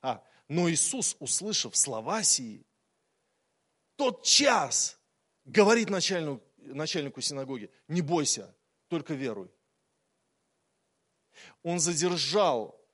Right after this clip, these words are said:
задер-, задержал в нем вот эту, э, этот фонтан депрессии, расстройства, печали своим словом. Христос пришел и воскресил его дочь.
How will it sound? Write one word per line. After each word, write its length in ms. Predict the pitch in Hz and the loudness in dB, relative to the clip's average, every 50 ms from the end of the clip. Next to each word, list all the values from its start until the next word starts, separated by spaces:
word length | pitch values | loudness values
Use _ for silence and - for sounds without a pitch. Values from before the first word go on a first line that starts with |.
| _ _ - | _ _ -6
задер-, 480 | 156 151 160 151 147 180 180 175 180 - | -4 -2 -2 0 0 -2 -2 -2 -4 -6
задержал 640 | 165 123 160 160 143 180 165 151 175 208 196 165 | -6 -6 -6 -4 -2 -4 -4 -2 -2 0 0 0
в 160 | 135 117 139 156 | -2 -4 -6 -4
нем 240 | 175 196 190 156 | -4 -2 -4 -2
вот 200 | 127 127 143 - | -4 -4 -6 -6
эту, 280 | 175 - - 151 127 - - - - - - _ | -6 -6 -6 -6 -6 -6 -8 -16 -20 -20 -20 _
э, 380 | - 123 127 127 127 127 123 - - 131 - _ - - - | -10 -6 -4 -2 -2 -2 -4 -6 -10 -14 -20 _ -20 -10 -8
этот 240 | 175 156 160 156 - | -6 -6 -6 -6 -4
фонтан 840 | - 180 160 160 156 - _ - 226 214 208 196 175 151 127 104 - - _ _ _ _ _ _ _ _ _ _ _ _ _ - - - | -2 -2 -2 -2 -4 -8 _ 4 6 6 8 6 4 2 -2 -4 -8 -14 _ _ _ _ _ _ _ _ _ _ _ _ _ -20 -16 -14
депрессии, 680 | 165 160 139 156 156 - 180 190 196 190 160 - - 139 | -10 -6 -4 -4 -4 0 2 4 4 6 6 4 4 2
расстройства, 920 | 139 139 165 160 - - - 190 196 190 165 139 - - 117 104 90 - - _ _ _ _ | 2 2 2 0 0 0 2 2 2 4 4 2 0 -2 -4 -6 -6 -8 -12 _ _ _ _
печали 680 | - 170 - - - 202 190 180 151 127 113 101 - - - _ _ _ _ _ | -8 -4 -2 0 4 4 4 4 4 2 -2 -4 -8 -10 -18 _ _ _ _ _
своим 380 | - - 147 165 160 160 160 | 0 0 2 0 0 0 2
словом. 540 | 156 - - 170 175 156 131 107 98 90 - - _ _ _ _ _ _ _ _ _ _ | 0 0 0 0 -2 -4 -4 -4 -8 -12 -16 -20 _ _ _ _ _ _ _ _ _ _
Христос 760 | - - 160 156 143 - - - 208 202 190 - - - - _ _ _ | -8 -6 -6 -4 -4 -6 -4 -2 -2 -2 0 -2 -4 -4 -8 _ _ _
пришел 560 | 139 131 127 - - - 175 175 165 147 - - | -12 -8 -6 -4 -4 -4 -4 -4 -4 -6 -8 -10
и 80 | 147 139 | -8 -4
воскресил 580 | 135 139 - - - 131 - - 143 139 127 | -4 -4 -4 -4 -4 -6 -6 -6 -4 -4 -4
его 220 | 123 120 123 127 123 | -6 -4 -6 -6 -4
дочь. 360 | 120 135 123 107 - - | -4 -4 -4 -4 -6 -10